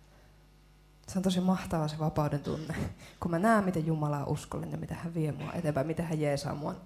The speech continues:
näissä, näissä tilanteissa. Mä en kertaakaan vielä kaatunut naamalleni lavalla. Mä odotan sitä päivää. Se on tulossa, mut, mut et mitkään ne mun pahimmat pelot. Ei vielä kertaakaan. Mut, mut ne mielipiteet, ne, ne silti, ne,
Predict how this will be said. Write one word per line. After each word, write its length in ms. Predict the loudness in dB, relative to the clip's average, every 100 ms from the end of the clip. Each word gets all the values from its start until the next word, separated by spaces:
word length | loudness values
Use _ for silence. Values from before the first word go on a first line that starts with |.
| -10
näissä, 280 | -8 -8 -12 -10
näissä 260 | -6 -4 -4
tilanteissa. 460 | -6 -6 -6 -6 -6
Mä 60 |
en 60 | 0
kertaakaan 420 | 2 4 2 2
vielä 120 | 0
kaatunut 460 | 2 0 0 -4 -2
naamalleni 500 | 0 0 -2 -2 -2
lavalla. 360 | -2 2 2
Mä 120 | 2 8
odotan 480 | 10 12 10 8 6
sitä 200 | 6 8
päivää. 600 | 12 12 12 10 8 6 2 -4 -4 2
Se 220 | 8 10
on 140 | 12
tulossa, 540 | 12 12 12 12 12 6
mut, 140 | 4 0 -4 -4
mut 100 | 4
et 140 | 4 8
mitkään 420 | 8 8 8 8
ne 60 |
mun 120 | 6 4
pahimmat 520 | 2 2 2 0 -2
pelot. 380 | -2 -2 -6 -10 -12 -12 -10 -2
Ei 200 | 0 2
vielä 160 | 0
kertaakaan. 640 | -2 -4 -2 -6 -4 -4 -6 -12 -20 -20 -20 -16 -16 -14 -4
Mut, 460 | 8 8 8 -12 -4
mut 160 | 0 6
ne 60 | 8
mielipiteet, 560 | 8 6 6 6 6
ne, 160 | 4 2
ne 100 | 2
silti, 340 | 4 4 2
ne, 120 | 0